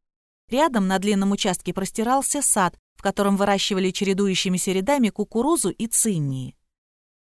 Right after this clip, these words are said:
Помню клумбы с розовыми флоксами под мостом, недалеко от гостиницы "Икона Лоджи", и винный бар в центре города. Если повернуться к окнам спиной,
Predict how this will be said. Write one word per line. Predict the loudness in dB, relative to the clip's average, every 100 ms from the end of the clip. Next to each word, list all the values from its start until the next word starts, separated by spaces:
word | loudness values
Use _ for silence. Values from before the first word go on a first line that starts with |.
| _ _ _
Помню | 4 6 6 4
клумбы | 2 2 4 4
с | 2
розовыми | 2 0 2 2 2
флоксами | 2 0 0 0 0 0
под | 0
мостом, | 0 0 0 0 0 -2 -2
недалеко | 0 2 0 2
от | -2 0
гостиницы | -2 -2 -2 -2 0 0
"Икона | 0 0 2 2
Лоджи", | 0 -2 -4 -6 -8 _
и | -2
винный | 0 0 -2 -2
бар | 0 0 0
в | -2
центре | -4 -2 -2
города. | -2 -2 -2 -6 -10 -16 _ _ _ -12
Если | -4 -2 0 0
повернуться | 0 0 4 4 2 -2
к | -2
окнам | -2 -2 -4
спиной, | -4 -2 0 2 0